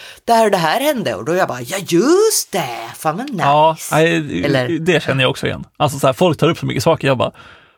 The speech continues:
Speaker 2: "Ja, det där gjorde vi. Jag hade inte en tanke på det här."
Speaker 1: <laughs>
Speaker 2: Och det kan vara typ så här, alltså det kan vara liksom jättestora saker <laughs> som jag bara har gått vidare ifrån och bara känner att, nej, det är väl, det är väl bra.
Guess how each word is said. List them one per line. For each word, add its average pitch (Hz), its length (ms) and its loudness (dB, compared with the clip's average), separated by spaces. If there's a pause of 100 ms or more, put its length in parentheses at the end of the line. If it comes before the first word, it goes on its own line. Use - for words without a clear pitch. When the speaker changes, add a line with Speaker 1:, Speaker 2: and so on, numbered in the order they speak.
(220)
Speaker 2:
"Ja, - 140 0
det 127 140 -6
där - 160 -4
gjorde 160 320 0
vi. 117 160 0 (120)
Jag 170 80 0
hade 202 100 4
inte 147 140 2
en 180 100 0
tanke 147 520 -2
på 156 80 -4
det - 60 -4
här." 151 100 2 (220)
Speaker 1:
<laughs> - 220 -18
Speaker 2:
Och 170 80 4
det 180 60 4
kan 214 140 2
vara 156 220 4
typ 120 180 -2
så - 80 -2
här, 123 200 0 (520)
alltså 143 180 0
det 165 60 4
kan 170 80 2
vara 151 100 6
liksom 135 180 4
jättestora 170 840 0
saker - 340 -12 (180)
<laughs> - 160 -6
som - 280 -4
jag 226 220 2
bara 202 100 4
har 175 120 0
gått 165 240 -6
vidare 160 400 2
ifrån 127 300 -2 (340)
och - 120 2
bara 143 160 4
känner 123 260 2
att, 120 120 2 (360)
nej, - 200 -2
det - 120 -2
är - 60 2
väl, 320 160 -4 (200)
det - 60 -4
är - 40 2
väl - 100 2
bra. 330 200 0